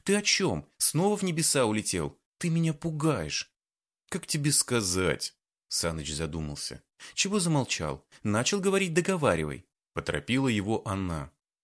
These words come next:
«Я подбираю правильные слова, чтобы достучаться до твоего ума». «Я что, дура, по-твоему?»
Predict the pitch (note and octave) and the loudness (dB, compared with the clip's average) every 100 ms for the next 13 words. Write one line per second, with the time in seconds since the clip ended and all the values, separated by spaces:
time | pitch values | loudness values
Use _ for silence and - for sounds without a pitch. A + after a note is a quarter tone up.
0 | _ _ _ D#2+ E2+ A2 D3 B2+ D3+ E3+ | _ _ _ 0 2 4 2 4 4 6
1 | E3+ C#3 C3 C#3+ C#3+ C#3 C3 B2+ A2+ B2+ | 6 4 4 6 6 6 4 4 2 2
2 | C3 C#3 - A#2 G2+ G#2 D#2 - D2+ A#2+ | 2 2 2 0 2 2 0 -6 -2 -2
3 | - D3 E3 D3+ - A#2 A2+ A#2+ B2 A2 | 0 0 2 2 2 0 0 0 0 0
4 | A2 A#2+ G#2 F2 C2+ - _ _ _ - | -2 -2 -2 0 -2 -8 _ _ _ -12
5 | F2 A2+ - - E3+ G2 F#2 C3+ F#3+ G3+ | -6 0 2 2 0 0 0 0 2 0
6 | G3 D#3+ D3+ B2 F2+ C#2 | -2 -2 0 2 0 -4